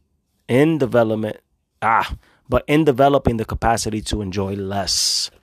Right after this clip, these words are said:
Check that shit out. It's very powerful. So replay that a thousand times if you have to. It's interesting. Uh, we'll analyze this and then break it down. I think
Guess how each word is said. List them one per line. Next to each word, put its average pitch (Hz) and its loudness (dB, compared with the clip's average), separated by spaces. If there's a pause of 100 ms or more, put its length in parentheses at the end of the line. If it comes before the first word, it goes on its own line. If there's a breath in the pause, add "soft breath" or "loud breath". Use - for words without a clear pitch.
(220)
Check 123 -6
that 139 -2
shit 117 -2
out. 104 4
It's 101 -2
very 156 0
powerful. 107 -4 (140)
So 101 -4 (300)
replay 131 2
that 117 0
a 107 -2
thousand 104 0
times 98 -4
if 95 -8
you 95 -6
have 95 -2
to. 95 -2 (300 loud breath)
It's - 0
interesting. 113 0 (640)
Uh, 107 2
we'll 113 0
analyze 120 2
this 110 -2
and 104 -4
then 101 -4
break 110 -2
it 110 -10
down. 104 -2
I 104 -2
think 131 0